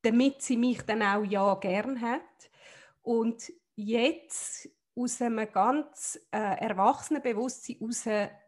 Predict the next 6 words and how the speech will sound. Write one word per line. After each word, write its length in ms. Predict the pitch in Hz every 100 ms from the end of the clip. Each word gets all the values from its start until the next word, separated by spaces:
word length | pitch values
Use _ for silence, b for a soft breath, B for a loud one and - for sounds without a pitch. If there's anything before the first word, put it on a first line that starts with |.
| _ _ -
Nein 440 | 202 190 175 196
gesagt 480 | - 185 170 180 185
haben, 320 | 165 170 180
oder? 320 | 180 185 214 208 _ b b b b b b b _ -
Und 480 | 247 254 254 -
nachher, 840 | 226 220 233 320 349 277 262 285 330